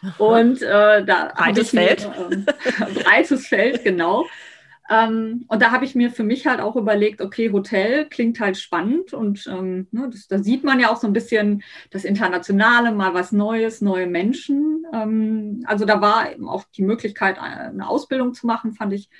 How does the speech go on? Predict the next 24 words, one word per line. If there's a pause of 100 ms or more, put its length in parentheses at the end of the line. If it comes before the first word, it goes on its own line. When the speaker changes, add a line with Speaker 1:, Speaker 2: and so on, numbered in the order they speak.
(220)
Speaker 2:
äh,
für
mich
ganz
interessant
und
dann
habe
ich
reingeschnuppert.
Ich, (640)
ähm, (320)
ich
kann
da
vielleicht
auch
ganz
kurz
was
zu
erzählen.
Also
das,